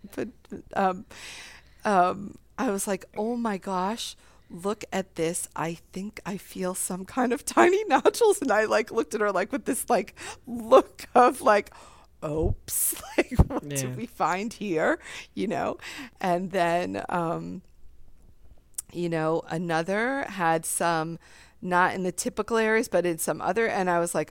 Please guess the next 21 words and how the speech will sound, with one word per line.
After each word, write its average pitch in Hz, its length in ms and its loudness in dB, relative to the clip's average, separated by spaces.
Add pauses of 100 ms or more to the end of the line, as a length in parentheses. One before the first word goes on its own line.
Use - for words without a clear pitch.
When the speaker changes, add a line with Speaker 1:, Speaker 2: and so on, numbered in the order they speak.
Speaker 1:
"Oh, 190 420 0
you 202 140 -6
gotta 156 220 0
go 175 80 -2
get 180 220 -4
that - 120 0
checked 277 300 -4
out." 453 400 2
Like, - 380 0 (100)
Speaker 2:
Mm-hmm. 143 560 -10
Speaker 1:
you, 202 260 -10
you 214 160 -10
can't, 254 420 2 (220)
you 214 140 -8
can't - 440 0
not. 220 440 0 (320)
Because 240 360 0
if 233 120 0
for 247 160 0
nothing 254 580 0
else, 170 560 -2